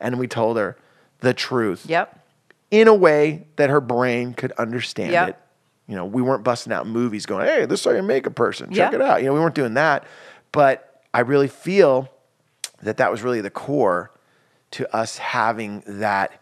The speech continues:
Speaker 1: honesty in the family.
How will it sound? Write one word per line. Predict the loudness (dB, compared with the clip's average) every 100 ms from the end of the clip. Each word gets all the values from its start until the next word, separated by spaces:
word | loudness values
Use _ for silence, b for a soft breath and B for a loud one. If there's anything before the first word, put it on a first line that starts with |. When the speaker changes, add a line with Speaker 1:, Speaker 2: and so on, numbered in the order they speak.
| _ _ _ _ _ _ _ _ _ _ _ _ _ 0
Speaker 1:
honesty | 2 2 0 -6 -6 -6 -6
in | -8 -8
the |
family. | -8 -8 -8 -8 -12 -14